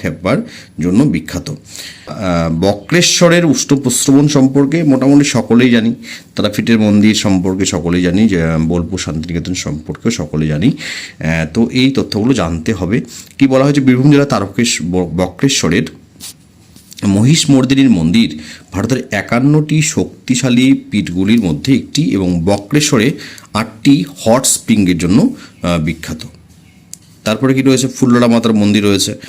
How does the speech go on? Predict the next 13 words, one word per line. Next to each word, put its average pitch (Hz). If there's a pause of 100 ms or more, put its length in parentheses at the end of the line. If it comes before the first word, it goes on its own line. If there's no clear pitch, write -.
চাকুরি 87
গ্রাম, 98
বল্লভপুর 92
বন্যজীবন 87
অভয়ারণ্য, 101
মামাভাগ্নে 87
পাহাড়, 107 (380)
সরকার 107
রাজবাড়ি, 123
আমখই 82
জীবাশ্ম 87
কাঠের 95
পার্ক 98